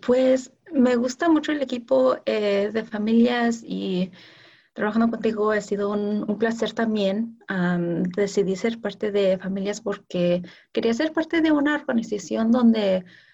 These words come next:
am, donde yo pueda hacer una diferencia positiva, como facilitar clases de nutrición, organizar con líderes de salud de la comunidad y conectar con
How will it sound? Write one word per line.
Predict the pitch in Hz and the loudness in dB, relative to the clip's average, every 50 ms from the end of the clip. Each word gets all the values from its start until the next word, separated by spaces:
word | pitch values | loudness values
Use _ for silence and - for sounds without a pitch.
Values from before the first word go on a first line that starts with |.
| _ _ _ _ _ _ - | _ _ _ _ _ _ -8
am, | 208 196 190 185 180 180 180 185 190 - - - - | -4 -2 -2 0 0 0 0 0 0 -2 -4 -6 -6
donde | 233 - 226 240 233 226 214 | -4 0 2 4 4 4 4
yo | 214 220 | 2 0
pueda | 220 247 254 262 | 0 0 0 2
hacer | 262 254 - - 233 226 233 | 0 -2 -2 -2 -2 -2 0
una | 233 233 233 233 247 240 226 | 2 2 2 2 2 0 -4
diferencia | 226 214 208 202 196 202 190 202 196 190 254 254 | -4 -4 -4 -4 -2 -2 -2 -2 -2 -2 -4 -4
positiva, | 254 226 196 - 185 180 180 - 190 208 - 262 285 330 359 320 - | -4 -4 -6 -4 -6 -6 -6 -6 -6 -4 -2 -2 -2 -2 -2 -4 -6
como | - 262 240 233 233 | -4 -2 -2 -2 -2
facilitar | - 233 226 233 233 220 208 208 208 - 220 226 - | -2 -2 -2 -2 0 0 0 -2 -2 -4 -6 -6 -6
clases | - 214 220 226 226 233 233 | -6 -6 -6 -6 -4 -4 -4
de | 214 | -2
nutrición, | 208 196 - - - 185 - - - 233 240 240 233 233 233 226 220 226 226 - - - _ _ _ _ _ - | -2 -4 -8 -12 -12 -14 -12 -6 -2 0 0 2 2 2 2 2 0 -2 -4 -6 -8 -16 _ _ _ _ _ -6
organizar | - 214 208 202 190 190 185 - 202 190 - | -4 -2 -2 -2 -2 -4 -6 -6 -8 -8 -8
con | - 202 208 | -6 -4 0
líderes | 220 240 240 233 233 233 220 214 208 190 | 2 2 4 4 2 2 0 -2 -2 -4
de | 185 | -8
salud | 185 - 190 185 196 202 220 226 220 220 220 220 | -8 -6 -4 -2 2 2 4 4 4 4 4 2
de | 226 196 | 0 -4
la | 190 185 180 | -4 -4 -4
comunidad | 180 190 185 180 190 190 190 190 190 190 196 202 196 - | -4 -2 -2 0 0 0 0 -2 -2 -2 -2 -4 -4 -6
y | 196 190 | -10 -10
conectar | - - 196 190 185 - 196 185 180 | -8 -6 -6 -6 -4 -4 -6 -6 -4
con | - 220 226 220 208 202 196 | -2 0 0 0 0 -2 -4